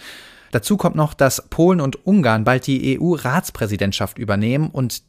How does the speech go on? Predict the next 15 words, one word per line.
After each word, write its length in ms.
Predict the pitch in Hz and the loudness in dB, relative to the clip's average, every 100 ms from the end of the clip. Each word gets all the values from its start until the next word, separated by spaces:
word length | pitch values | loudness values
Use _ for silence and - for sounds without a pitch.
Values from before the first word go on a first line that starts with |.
| _ - | _ 0
dann 340 | 131 170 180 | 2 2 0
muss 180 | 151 147 | 0 -2
man 100 | 147 | 0
davon 240 | 135 139 - | -2 -2 0
ausgehen, 380 | 135 147 135 | 0 0 -2
dass 140 | 123 - | -4 -4
die 100 | 131 | -2
Migrationspolitik 1080 | 127 120 - 143 156 - 135 - 143 - | 0 -2 -2 -2 -2 -2 -4 -2 -4 -2
erstmal 380 | 127 127 - 123 | -2 -2 -2 -2
als 240 | - 117 - | -2 -6 -6
Thema 360 | - 131 120 | -2 0 0
wieder 300 | 117 113 110 - - - | 0 0 0 -4 -20 -20
vom 220 | - 127 | -4 -4
Tisch 240 | - 117 - | 0 -2 -2
ist. 260 | - - | -8 -10